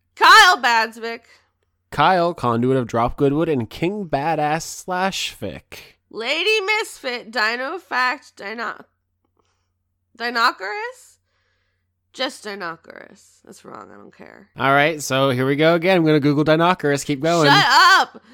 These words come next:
Speaker 1: Larry Yelling Man. Hi, Larry.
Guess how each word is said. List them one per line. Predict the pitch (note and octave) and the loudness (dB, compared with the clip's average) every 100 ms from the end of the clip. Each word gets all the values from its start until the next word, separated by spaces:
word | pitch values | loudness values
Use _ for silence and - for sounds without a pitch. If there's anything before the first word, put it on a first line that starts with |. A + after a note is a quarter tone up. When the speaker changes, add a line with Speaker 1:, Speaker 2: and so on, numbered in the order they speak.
| C4 - | -20 -6
Speaker 1:
Larry | C4 C#4+ E4 D#4 D4 | 0 2 2 0 0
Yelling | C#4+ D#4 F4+ E4 | 0 0 -4 -4
Man. | D4 C#4+ C4 A#3 F3+ E3+ G#3 A3+ _ | 0 2 2 0 -4 -8 -16 -20 _
Hi, | - B3+ | -18 -16
Larry. | A#3 A3+ A#3+ A#3+ A3+ | -14 -12 -12 -14 -16